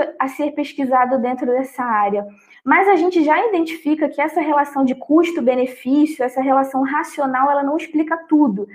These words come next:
Existem algumas anomalias dentro desse processo, ou seja,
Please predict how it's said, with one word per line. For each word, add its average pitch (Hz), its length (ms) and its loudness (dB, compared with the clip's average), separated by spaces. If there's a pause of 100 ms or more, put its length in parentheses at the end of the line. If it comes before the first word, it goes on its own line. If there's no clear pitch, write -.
(220)
Existem 294 560 2
algumas 294 400 0
anomalias 262 720 2
dentro 247 280 -2
desse 247 240 -2
processo, 240 640 -4
ou 254 60 -2
seja, 196 420 -2